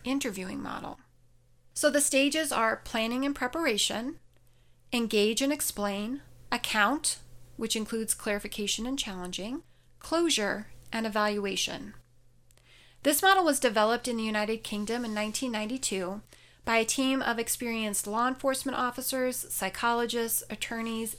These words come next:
and academics. And what's interesting about this method is that it can be used to interview suspects, victims, and witnesses. It's non-confrontational, and its goal is to obtain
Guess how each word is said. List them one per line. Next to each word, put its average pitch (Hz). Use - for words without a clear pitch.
and 220
academics. -
And 254
what's 254
interesting 311
about 214
this 208
method 226
is 214
that 214
it 220
can 262
be 262
used 226
to -
interview 196
suspects, 285
victims, 240
and 233
witnesses. -
It's 233
non-confrontational, 220
and 226
its 220
goal 233
is 320
to -
obtain 233